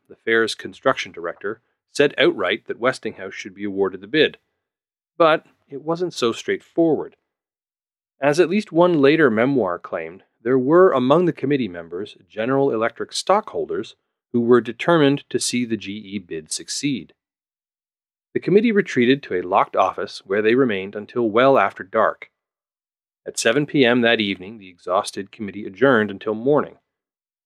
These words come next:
As they all left, Westinghouse said to a Daily Inter-Ocean reporter, quote,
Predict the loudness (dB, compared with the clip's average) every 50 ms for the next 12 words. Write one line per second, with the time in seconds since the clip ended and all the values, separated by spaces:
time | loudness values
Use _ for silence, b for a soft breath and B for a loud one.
0 | _ _ _ _ _ _ _ -2 0 0 2 2 4 4 4 4 6 4 4 2
1 | 2 -2 -2 0 0 0 -2 -4 -6 -4 -4 -4 -4 -4 -2 -2 -2 -2 -2 -6
2 | -8 -8 -8 -8 -10 _ -6 -4 -2 -2 -2 -2 -4 -4 -8 -10 -8 -8 -6 -4
3 | -4 -4 -6 -8 -12 -14 -16 -12 _ 2 2 4 4 4 2 0 -2 _ _ _
4 | _ _ 4 4 4 4